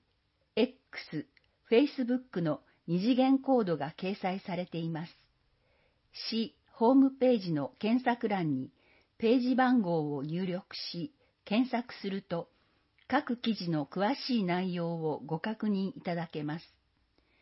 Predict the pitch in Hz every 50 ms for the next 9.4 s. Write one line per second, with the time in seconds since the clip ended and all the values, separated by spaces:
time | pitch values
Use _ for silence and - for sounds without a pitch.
0 | _ _ _ _ _ _ _ _ _ _ _ _ _ _ _ _ _ _ _ _
1 | - 196 240 240 285 285 269 220 196 180 - - 175 170 185 214 220 220 202 180
2 | 156 143 139 - - _ _ _ _ _ _ _ _ - 180 170 190 226 247 269
3 | 269 262 262 - 247 240 233 226 254 254 - - 170 160 - - _ - 226 240
4 | 247 254 - 269 285 - 240 233 220 247 240 254 233 175 180 160 156 156 151 147
5 | 135 135 - _ _ _ _ _ _ _ _ _ _ - - - - 269 254 226
6 | 190 170 - - _ 151 160 175 196 226 247 247 - - 208 220 214 - - 202
7 | 196 196 - - 220 202 - 165 147 131 - - _ _ _ _ _ _ _ _
8 | _ _ _ _ _ _ _ _ _ - 202 202 - 294 294 294 269 294 269 240
9 | 208 - _ - - 147 139 -